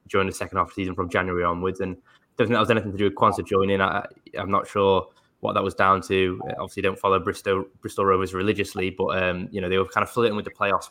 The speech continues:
prior to kind of his arrival, and then by the end of it, I think they, you know, finished sixteenth, seventeenth, eighteenth kind of thing. So, you know, not a great season from them as a whole, but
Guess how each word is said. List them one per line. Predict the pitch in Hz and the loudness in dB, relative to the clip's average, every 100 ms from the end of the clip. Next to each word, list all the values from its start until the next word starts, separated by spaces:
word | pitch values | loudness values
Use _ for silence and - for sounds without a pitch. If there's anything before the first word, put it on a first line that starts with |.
| _ | _
prior | 110 98 98 | 2 4 2
to | 98 95 - _ _ | 0 -4 -4 _ _
kind | 95 | -12
of | - | -8
his | 101 | -4
arrival, | 95 92 95 90 | 2 4 4 2
and | 92 | -2
then | 92 92 | -2 0
by | 90 | 0
the | 90 | 2
end | 90 | 0
of | 90 | -2
it, | - | -2
I | |
think | 87 95 | -4 -6
they, | 92 87 - | -6 -6 -8
you | 85 | -10
know, | |
finished | - 85 - | -10 -16 -14
sixteenth, | 101 - 90 | -16 -10 -10
seventeenth, | - 92 87 98 | -4 -6 -6 -10
eighteenth | 95 95 92 95 | -10 -10 -12 -8
kind | 90 90 | -6 -6
of | |
thing. | - 90 | -6 -8
So, | - 92 - - - - - | -2 -2 -4 -20 -20 -20 -4
you | 107 | 2
know, | 123 | 4
not | |
a | 117 | 6
great | 123 117 | 4 4
season | - 113 98 | 2 0 0
from | 98 | 0
them | 98 98 | 2 2
as | 95 | 2
a | |
whole, | - 98 92 | 4 4 4
but | 95 | 0